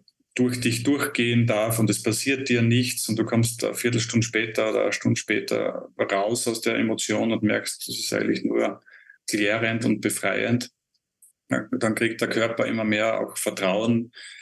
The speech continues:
dass er, dass er diesen Impulsen dann aus dem, aus dem höheren Selbst folgt. Und wenn die dann, und auch die Unterscheidung einfach zu sagen, wo kommt was her? Kommt,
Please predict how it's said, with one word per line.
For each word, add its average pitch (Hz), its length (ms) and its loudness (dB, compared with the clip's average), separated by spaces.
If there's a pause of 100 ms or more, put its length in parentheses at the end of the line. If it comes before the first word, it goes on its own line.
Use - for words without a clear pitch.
(420)
dass - 200 0
er, 95 100 -2
dass - 240 -2
er 117 80 0
diesen 113 300 2
Impulsen 117 640 0
dann 107 220 0
aus 104 180 -2
dem, 107 460 0 (1000)
aus - 200 -2
dem 110 160 0
höheren 107 420 2
Selbst 104 420 -2
folgt. - 480 -2
Und - 180 -6
wenn 104 160 2
die 113 180 2
dann, 113 500 0 (200)
und 120 280 2
auch 110 200 -2
die 113 140 0
Unterscheidung 110 720 2
einfach 98 360 0
zu - 120 -6
sagen, 101 240 0
wo 107 140 2
kommt 113 360 -2
was 123 180 0
her? 110 200 0
Kommt, - 280 -4